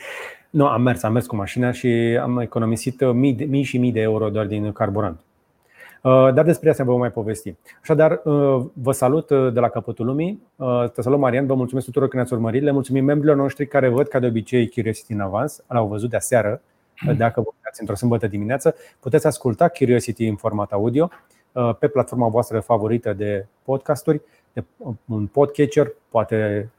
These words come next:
Speaker 1: pe Spotify, uh, pe TuneIn, pe Apple Podcast, pe orice vreți voi sau pe bucnici punct ro slash podcast. Și cam atât.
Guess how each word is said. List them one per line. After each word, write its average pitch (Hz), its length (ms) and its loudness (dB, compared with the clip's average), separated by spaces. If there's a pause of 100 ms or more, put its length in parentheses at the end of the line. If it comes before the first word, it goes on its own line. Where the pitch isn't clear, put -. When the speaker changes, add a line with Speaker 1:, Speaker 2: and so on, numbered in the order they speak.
(120)
Speaker 1:
pe - 80 -10
Spotify, 113 720 0 (320)
uh, 107 280 -2
pe 107 80 -8
TuneIn, 135 540 4 (180)
pe 113 120 -6
Apple 110 320 -4
Podcast, 135 560 2 (320)
pe 147 100 4
orice 147 240 4
vreți 110 240 0
voi 151 180 4
sau 147 240 0
pe 143 80 0
bucnici 123 320 -2
punct 104 220 -6
ro 117 240 -2 (280)
slash 107 440 -4 (480)
podcast. 107 500 -2
Și - 180 -8
cam 113 220 0
atât. 113 420 0